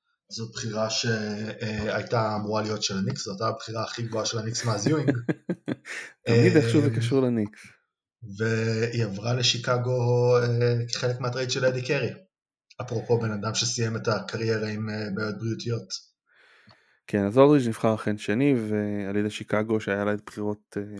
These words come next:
Speaker 2: בחירה שנייה, והוא עבר לפורטלנד בתמורה לזכויות על, אה, טיירוס תומאס שנבחר רביעי. אה, פורטלנד בחרה בדראפט הזה גם את ברנדון רוי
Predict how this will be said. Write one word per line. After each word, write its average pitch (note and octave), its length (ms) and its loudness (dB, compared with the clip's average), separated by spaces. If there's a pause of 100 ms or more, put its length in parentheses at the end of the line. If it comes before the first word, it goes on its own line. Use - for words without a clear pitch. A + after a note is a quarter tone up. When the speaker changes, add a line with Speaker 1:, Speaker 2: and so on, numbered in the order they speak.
(880)
Speaker 2:
בחירה G#2 220 -4
שנייה, C3 280 6
והוא B2 180 8
עבר A#2 400 8
לפורטלנד A#2 680 4
בתמורה A2 480 0
לזכויות G#2+ 600 0
על, G#2 240 -2
אה, G2 200 -4
טיירוס G#2 320 -2
תומאס A2 260 -2
שנבחר - 320 -12
רביעי. G#2 380 -4 (840)
אה, B2 240 8 (880)
פורטלנד E3+ 380 8
בחרה D#3+ 240 6
בדראפט C#3+ 320 8
הזה C3+ 120 6
גם B2+ 140 6
את A#2+ 80 4
ברנדון A2 360 6
רוי G2 280 4